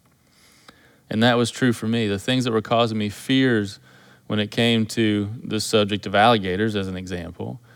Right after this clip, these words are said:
was the possibility of loss of, uh, a child or harm to me or my wife, right? But even though fear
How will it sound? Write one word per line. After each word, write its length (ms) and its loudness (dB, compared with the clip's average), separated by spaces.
was 240 0
the 80 -4
possibility 720 2
of 360 -4
loss 460 0
of, 480 -4
uh, 300 -8
a 80 -8
child 560 2
or 320 -6
harm 460 0
to 300 -2
me 160 -4
or 80 -2
my 140 0
wife, 540 -6
right? 220 -4
But 100 4
even 180 8
though 120 6
fear 720 6